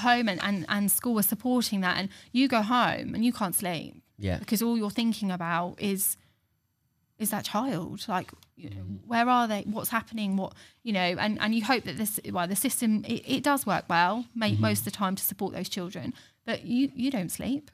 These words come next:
Speaker 2: Yeah, of
Speaker 1: because
Speaker 2: course.
Speaker 1: you're worried about them, 'cause you care for them. And you take
Speaker 2: Wow.
Speaker 1: that home with you.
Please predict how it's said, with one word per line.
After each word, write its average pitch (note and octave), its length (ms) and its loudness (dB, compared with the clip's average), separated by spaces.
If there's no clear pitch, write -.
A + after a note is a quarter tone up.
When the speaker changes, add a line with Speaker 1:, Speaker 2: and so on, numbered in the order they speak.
Speaker 2:
Yeah, - 80 -10
of F#2+ 80 2
Speaker 1:
because A#3 180 2
Speaker 2:
course. G#2 220 0
Speaker 1:
you're C4 100 0
worried C4+ 180 4
about E3+ 160 0
them, F3+ 100 -2
'cause A3 140 0
you A#3+ 80 2
care C#4+ 220 -2
for - 140 -8
them. - 300 -4
And G#3+ 100 4
you A3 60 4
take C4 180 2
Speaker 2:
Wow. G#3+ 60 2
Speaker 1:
that G#3 120 0
home A3+ 120 2
with - 120 -6
you. - 240 -8